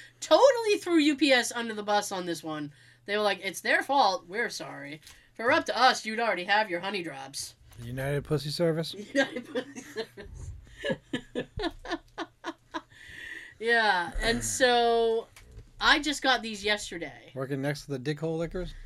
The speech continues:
Speaker 1: Dick Hole Liquors. I was supposed to get these yesterday. I, I was supposed to get them Monday.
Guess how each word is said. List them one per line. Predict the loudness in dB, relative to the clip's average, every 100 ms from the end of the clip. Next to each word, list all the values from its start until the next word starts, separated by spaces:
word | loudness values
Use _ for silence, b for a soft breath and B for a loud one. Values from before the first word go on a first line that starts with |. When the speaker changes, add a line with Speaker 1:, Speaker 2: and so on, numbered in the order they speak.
| -12
Speaker 1:
Dick | -10 -10
Hole | -10 -10 -12
Liquors. | -16 -18 _ _ B B B
I | 4
was | 4
supposed | 2 0
to | 2
get | 0
these | 0 -2
yesterday. | 0 -2 -8 -2
I, | -2 2 0
I |
was | 0
supposed | -4 -4
to |
get | -2 -2
them | -2
Monday. | -2 0 0 0 -2